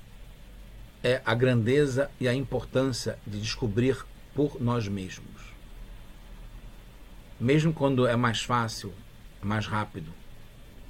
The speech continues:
é de graça, receber o ensinamento de mão beijada, como se diz, uma bandeja de prata, a gente deve procurar descobrir por nós mesmos.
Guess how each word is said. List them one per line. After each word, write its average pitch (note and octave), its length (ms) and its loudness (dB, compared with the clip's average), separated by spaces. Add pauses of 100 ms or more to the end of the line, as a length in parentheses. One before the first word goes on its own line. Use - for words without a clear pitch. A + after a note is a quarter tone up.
é G#2 80 -6
de G2+ 120 -6
graça, G#2 520 2 (840)
receber A2 640 2
o A#2 60 2
ensinamento G#2 800 0 (640)
de A2+ 120 -2
mão A#2 120 4
beijada, G#2+ 400 2
como G2 220 -6
se - 120 -8
diz, F#2+ 440 -8 (1040)
uma G#2 100 -4
bandeja G2+ 520 2
de E2+ 100 -10
prata, F#2+ 480 -8 (2000)
a B2 80 2
gente B2+ 320 0
deve A#2+ 140 4
procurar A#2+ 220 2
descobrir G#2+ 380 0
por G#2+ 200 -2
nós G#2 240 -2
mesmos. F2 560 -8